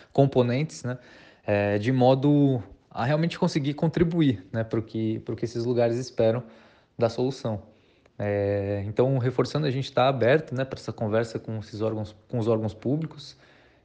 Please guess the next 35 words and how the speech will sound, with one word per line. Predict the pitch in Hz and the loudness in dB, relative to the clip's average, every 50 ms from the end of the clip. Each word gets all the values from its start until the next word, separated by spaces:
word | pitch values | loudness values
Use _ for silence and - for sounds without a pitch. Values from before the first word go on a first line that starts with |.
| _ - | _ -8
e, | 110 110 113 113 110 110 110 110 110 104 95 90 | -6 -4 -2 -2 -2 -2 -2 -4 -6 -6 -8 -10
e | 110 | -12
super | 101 - 110 - 113 | -12 -10 -6 -6 -6
disponíveis | 120 113 - - 139 123 120 127 120 120 113 107 | -6 -6 -6 -6 -4 -2 -2 -2 -2 -2 -2 -2
aí | 117 | -4
pra | 117 - 117 | -4 -6 -6
entender | 113 - 127 123 123 | -6 -4 -4 -2 -2
como | 123 - 131 127 | -2 -2 -2 -4
a | 120 | -2
gente | 113 131 127 - - | -4 -4 -6 -6 -2
pode | - 123 123 123 | 0 0 0 0
colaborar. | 120 - 127 123 123 123 127 143 131 113 101 - - - - _ _ _ _ _ _ _ _ _ _ _ _ - | -2 -2 0 0 0 2 2 2 2 2 0 -2 -6 -16 -20 _ _ _ _ _ _ _ _ _ _ _ _ -6
Em | 123 | -2
relação | 127 151 151 147 151 - 156 165 | 2 2 2 2 2 0 0 2
às | 160 147 | 2 2
outras | 160 156 - 160 160 151 | 0 0 0 0 0 2
iniciativas | 160 160 151 147 - 139 135 135 - - 180 220 202 160 120 - - - 110 101 | 0 -2 -2 -2 0 -2 -2 -2 -2 -2 0 2 2 0 -2 -2 -8 -12 -6 0
da | 120 113 | 0 0
covid, | - - 113 104 113 147 180 175 151 120 - - - - - - _ _ _ - | 2 0 -2 0 0 0 0 0 -2 -4 -6 -8 -18 -20 -20 -20 _ _ _ -6
é, | 107 104 104 | -4 -4 -4
tem | - 139 139 | -4 -4 -4
aparecido | 139 - 151 151 139 - 170 156 139 | 0 0 0 0 0 0 0 -2 2
cada | - 135 131 127 | 4 4 6 6
vez | 135 165 160 151 | 4 2 2 2
mais, | 135 135 143 170 170 151 - - - - | 4 4 6 6 4 2 0 -4 -4 0
é, | 123 117 113 110 110 107 | 2 2 4 2 2 2
muita | 107 139 139 - | 0 0 0 0
coisa | - - 156 147 | 0 0 0 2
interessante, | 160 - 160 151 139 - - - 120 131 165 190 - - 135 | 2 4 4 4 4 2 0 -2 0 0 0 0 -2 -2 -2
né? | 139 143 143 | -2 -2 -4
Especialmente | - - - - 143 139 - 156 143 147 151 156 - - | -6 -10 -4 -2 -2 0 2 2 2 2 2 0 0 2
a | 147 | 2
organização | 139 135 143 143 139 123 127 123 - - 139 | 2 4 2 2 2 4 4 2 2 2 -2
da | 131 127 | 0 -2
sociedade, | 117 - - - - - 131 123 120 117 117 110 104 110 113 110 104 95 | -2 -4 -6 -6 -2 0 2 4 4 4 4 4 2 0 0 0 0 -2